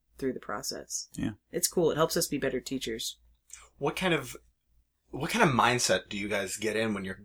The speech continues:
Speaker 3: coming to teach an intensive as opposed to a one-day workshop or something like that? 'Cause then you have to have a curriculum and things like that. And how do you, how do you prepare even for doing something that humongous as,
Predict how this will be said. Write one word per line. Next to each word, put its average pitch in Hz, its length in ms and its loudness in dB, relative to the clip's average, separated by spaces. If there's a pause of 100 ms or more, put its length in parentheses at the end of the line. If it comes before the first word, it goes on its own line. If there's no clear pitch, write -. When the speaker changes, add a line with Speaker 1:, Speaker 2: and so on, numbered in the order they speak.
(100)
Speaker 3:
coming 107 300 -4
to 90 140 -6
teach - 500 -2
an 101 80 -4
intensive 101 540 -2
as 98 100 -4
opposed 104 300 -2
to 107 80 0
a 95 40 0
one-day 98 280 0
workshop 95 580 -2
or 85 40 -10
something 104 340 -8
like 95 180 -8
that? 117 260 4
'Cause 107 220 -2
then 113 140 2
you 107 60 4
have 104 120 2
to 90 160 -10 (160)
have - 140 -14
a - 40 -16
curriculum 156 460 4
and 113 100 2
things 127 220 -4
like 104 180 2
that. 120 240 4
And 101 160 -4 (380)
how 139 180 6
do 160 100 6
you, 147 420 4
how 151 160 4
do 180 80 4
you 185 40 -2
prepare - 640 2
even 101 240 -6
for 104 180 -4
doing 107 300 -2
something 95 640 -4 (320)
that 107 320 6 (480)
humongous 113 580 0
as, 92 380 -2